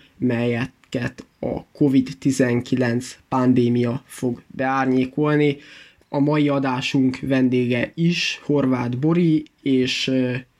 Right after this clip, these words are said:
a másik meghívott pedig jó magam. Bár ugye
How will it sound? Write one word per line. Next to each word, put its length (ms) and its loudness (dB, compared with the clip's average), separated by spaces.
a 340 -4
másik 720 -2
meghívott 760 0
pedig 360 0
jó 220 4
magam. 480 0
Bár 240 0
ugye 360 0